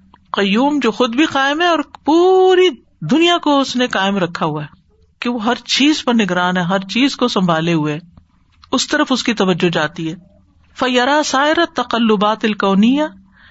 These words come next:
وَتَصَارِيفِ الْوُجُودِ بِيَدِهِ سُبْحَانَهُ وَحْدَهُ۔ پھر وہ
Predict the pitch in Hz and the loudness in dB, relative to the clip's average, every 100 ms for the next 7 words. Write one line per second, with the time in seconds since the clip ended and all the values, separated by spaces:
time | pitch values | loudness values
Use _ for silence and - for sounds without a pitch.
0 | - _ - 196 202 196 208 208 226 233 | -20 _ -6 -4 -2 -2 0 0 -2 -2
1 | 226 196 202 226 277 285 - _ 180 190 | -2 0 0 0 0 -2 -12 _ -4 0
2 | 190 185 190 190 190 170 - 180 175 170 | 0 0 -2 -4 -4 -8 -4 -4 -2 -4
3 | 165 170 165 156 - - - _ _ _ | -6 -8 -8 -10 -12 -18 -20 _ _ _
4 | _ _ _ - 269 277 269 277 | _ _ _ -4 -2 0 2 0